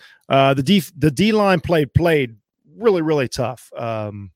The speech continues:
they, you know, they had some sacks, they had some impact, they had a touchdown, a giant touchdown, which this is why you know, when you talk about these games, this is where recruiting comes into it, because you're talking about a guy that looks like he weighs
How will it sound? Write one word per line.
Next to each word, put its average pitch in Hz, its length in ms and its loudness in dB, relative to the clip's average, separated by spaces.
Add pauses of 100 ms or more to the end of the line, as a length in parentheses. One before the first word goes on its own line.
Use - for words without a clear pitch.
(100)
they, 131 120 -8
you 139 100 -10
know, 139 80 -4
they 127 80 -4
had 139 120 -4
some 104 120 -12
sacks, 160 480 -4
they 131 80 -8
had 127 140 -8
some 117 160 -12
impact, 135 540 -2
they 123 100 -8
had 127 120 -6
a 107 60 -10
touchdown, 135 720 -4
a 107 60 -8
giant 120 440 -6
touchdown, 127 500 -6
which 110 200 -10 (360)
this 156 180 0
is 139 120 -6
why 139 460 0 (380)
you 135 140 -6
know, 131 120 -2
when 127 100 -6
you 127 80 -8
talk 135 240 -4
about 123 240 -6
these 110 180 -12
games, 127 340 -6
this 127 200 -12
is 104 140 -14
where 123 180 -6
recruiting 117 520 -10
comes 113 280 -10
into 113 340 -8
it, 117 100 -10
because 113 540 -8 (1040)
you're 147 180 0
talking 127 380 -2
about 123 200 -2
a 113 60 -8
guy 123 260 0
that 127 140 -6
looks 127 160 -4
like 127 160 -4
he 120 80 -8
weighs 117 380 -4